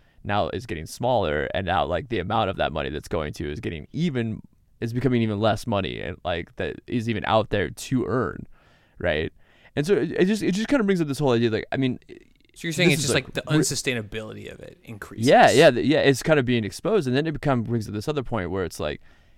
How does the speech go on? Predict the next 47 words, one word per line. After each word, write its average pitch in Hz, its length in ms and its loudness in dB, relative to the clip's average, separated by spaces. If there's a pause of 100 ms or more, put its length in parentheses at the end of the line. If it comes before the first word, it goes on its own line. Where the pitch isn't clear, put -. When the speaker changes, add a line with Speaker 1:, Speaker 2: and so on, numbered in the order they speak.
(540)
Speaker 1:
or 131 60 4
that 156 120 6
brings 175 180 2
up, 139 80 2
like, 120 160 2
maybe 123 160 6
a 113 60 2
little 104 160 0
bit 92 100 -2
of 80 60 -4
a 107 40 -4
galaxy 123 380 2
brain 80 200 -4
question, 98 340 -4
but, 87 120 -4
like, 90 280 -2
uh, 78 120 -2
that 104 160 -4
I, 87 180 -2
I - 80 -2
think - 180 -8
is - 120 -12
worth, 107 400 -4 (400)
uh, 73 120 0
proposing 135 500 0
here, 95 220 0
which 101 180 -4
is, 107 140 -4
like, 82 180 -4 (220)
does 143 200 2
that 165 200 0
change 135 560 -2 (320)
this 113 220 -8
whole, 110 260 -2
this 117 160 -4
whole 113 240 0
creator 87 340 -4
economy 80 560 -6
and 120 140 0
actually 113 220 -4
change 113 240 -6
the - 80 -12
culture 135 360 -8
around 64 280 -6
it 50 100 -10
as - 100 -12
well? - 280 -6